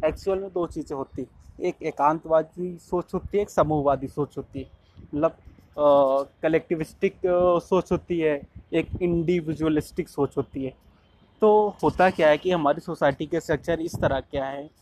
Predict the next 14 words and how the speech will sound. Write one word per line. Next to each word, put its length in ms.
तो 100
हमारे 460
यहाँ 360
कलेक्टिविस्टिक 840
सोच 420
का 220
ज़्यादा 920
बोलबाला 460
है। 140
बचपन 420
से 120
क्या 180
होता 340
है 140